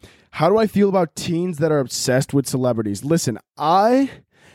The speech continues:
I think there's a certain extent. Obviously, if you, like, idolize this person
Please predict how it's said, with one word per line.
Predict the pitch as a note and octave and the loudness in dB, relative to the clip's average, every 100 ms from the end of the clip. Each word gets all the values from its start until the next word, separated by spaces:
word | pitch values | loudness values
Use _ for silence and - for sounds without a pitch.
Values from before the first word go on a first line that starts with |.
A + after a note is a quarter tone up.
| _ _ | _ _
I | E3+ | 0
think | G#3 C#4 B3 | 2 2 2
there's | A#3+ | 4
a | F#3+ | 2
certain | - G3+ F3 | 4 2 2
extent. | D3+ - C#3 E3 | -2 0 0 0
Obviously, | - G3 A#3+ A3 A3+ | 0 2 2 0 -2
if | E3+ | 0
you, | G3+ | 0
like, | G3 - | 0 -2
idolize | C#3+ E3+ F3+ F3 E3 | -2 0 2 0 -2
this | E3+ | -2
person | E3 D3 C3+ C3 | 0 0 -2 -6